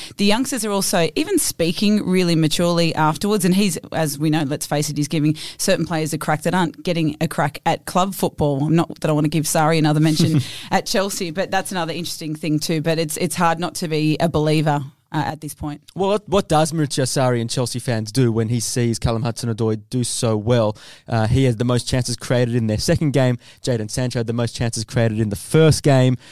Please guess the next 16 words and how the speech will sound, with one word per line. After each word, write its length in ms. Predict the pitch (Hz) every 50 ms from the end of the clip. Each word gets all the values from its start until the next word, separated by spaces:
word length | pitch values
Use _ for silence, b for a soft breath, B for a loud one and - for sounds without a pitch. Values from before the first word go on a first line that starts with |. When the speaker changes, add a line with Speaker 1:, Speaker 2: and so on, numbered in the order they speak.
| B B B
Speaker 2:
He 160 | - - 131
goes 160 | 123 131 123 -
back 120 | 127 117
to 80 | - 117
club 280 | - - 139 139 123
lad 200 | 135 123 120 117
now, 320 | 117 120 120 131 151 180 b b b b -
and 80 | 127
he 40 | 120
goes 160 | 123 127 117
back 140 | - 131 120
to 80 | - -
the 80 | 113
bench. 400 | 104 135 120 107 - - - - -
What's 260 | - - - - - -
the, 320 | - 139 127 123 120